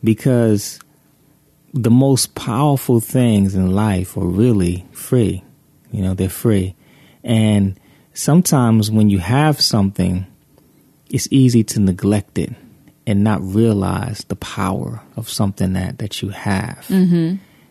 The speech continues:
Speaker 1: And the most powerful thing that, that you could ever possess is your breath.
Speaker 2: Right.
Speaker 1: We do it all the time. We breathe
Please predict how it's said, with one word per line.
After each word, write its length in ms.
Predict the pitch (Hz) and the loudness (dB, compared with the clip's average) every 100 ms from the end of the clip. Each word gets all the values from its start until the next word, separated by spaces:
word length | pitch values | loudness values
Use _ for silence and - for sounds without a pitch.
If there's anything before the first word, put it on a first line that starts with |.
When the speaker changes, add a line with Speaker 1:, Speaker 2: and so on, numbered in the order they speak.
| _ - | _ -4
Speaker 1:
And 560 | 113 104 101 98 104 - | 0 0 0 -2 -4 -6
the 100 | - | -4
most 300 | 107 110 - | -2 -2 -6
powerful 520 | - 117 123 - 110 | -10 -6 -4 -2 -4
thing 340 | - 117 104 101 | -2 -2 0 0
that, 200 | 101 117 | -4 -4
that 200 | 101 - | -6 -4
you 80 | 107 | -4
could 180 | 185 | -2
ever 200 | 110 131 | -2 0
possess 540 | 113 - 92 98 104 - | -2 -2 -4 -6 -8 -8
is 180 | 98 101 | -8 -6
your 80 | |
breath. 680 | 101 104 202 180 - - - - - | -8 -4 -2 -4 -10 -18 -20 -20 -10
Speaker 2:
Right. 400 | 139 127 135 - _ _ _ _ _ | -8 -6 -6 -6 _ _ _ _ _
Speaker 1:
We 120 | 117 104 | 0 2
do 240 | 110 120 | 2 2
it 60 | 117 | 2
all 160 | 110 | 2
the 80 | 117 | 0
time. 460 | - 127 131 101 90 | 0 0 2 2 0
We 120 | 95 | -2
breathe 640 | 92 98 110 107 98 98 | 0 2 4 4 2 0